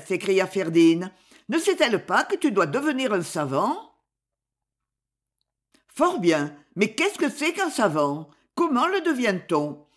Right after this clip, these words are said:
Et pendant qu'on le devient, comment gagne-t-on sa vie ? » Ferdine, qui tenait son caillou en l'air pour casser une noisette,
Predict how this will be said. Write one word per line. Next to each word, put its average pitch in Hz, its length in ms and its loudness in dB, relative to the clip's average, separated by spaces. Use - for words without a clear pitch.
Et 226 80 0
pendant 330 420 0
qu'on 277 100 0
le 190 120 4
devient, 160 440 0
comment 294 400 2
gagne-t-on 311 480 0
sa 247 200 -2
vie ? » 143 380 -4
Ferdine, 254 640 -2
qui 226 160 -4
tenait 247 240 0
son 175 200 -4
caillou 277 360 0
en 170 100 0
l'air 202 300 -4
pour 156 160 -10
casser 294 300 -4
une 214 200 -2
noisette, 156 680 -4